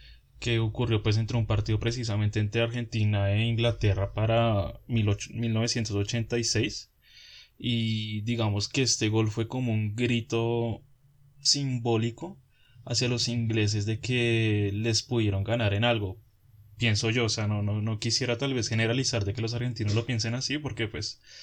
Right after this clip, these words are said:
como se, como dijo Nicole en un principio, es un debate bastante denso, pero digamos que de cierta manera se puede ver así como, como un simbolismo de, de, de esa herida que quedó ahí abierta y que de cierta manera quería como desahogarse esa,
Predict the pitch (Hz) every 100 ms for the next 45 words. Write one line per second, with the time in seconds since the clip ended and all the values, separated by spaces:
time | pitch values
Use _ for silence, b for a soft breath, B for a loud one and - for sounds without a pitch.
0 | B B 120 117 110 110 104 - - 113
1 | 107 104 117 113 117 104 101 107 107 107
2 | 117 113 110 110 147 143 120 110 107 104
3 | 110 117 - 107 101 107 104 104 113 117
4 | 117 165 - - B B B B B _
5 | - 127 117 107 107 - 135 139 139 117
6 | 107 120 127 104 104 117 127 107 98 104
7 | - 110 - 107 101 98 107 _ - 117
8 | 113 107 110 110 127 120 101 104 107 120
9 | 113 107 104 - 117 110 101 104 113 104
10 | - 110 113 120 123 113 127 - 127 110
11 | 101 104 110 110 107 110 113 117 - 120
12 | 120 110 98 _ _ _ - 120 117 123
13 | 104 104 110 120 107 98 120 117 113 101
14 | 104 107 110 117 117 107 98 - 107 101
15 | 113 110 104